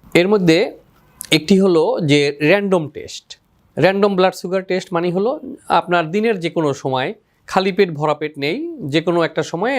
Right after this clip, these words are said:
আপনি রক্তের সুগার আপনি টেস্ট করে দেখলেন কত আছে। যদি এই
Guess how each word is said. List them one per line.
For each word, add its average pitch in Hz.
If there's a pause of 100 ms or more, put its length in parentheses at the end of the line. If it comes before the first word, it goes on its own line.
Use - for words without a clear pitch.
আপনি 135 (500)
রক্তের 143
সুগার 135
আপনি 113 (100)
টেস্ট 147
করে 147
দেখলেন 135 (120)
কত 107 (120)
আছে। - (340)
যদি 185 (440)
এই 208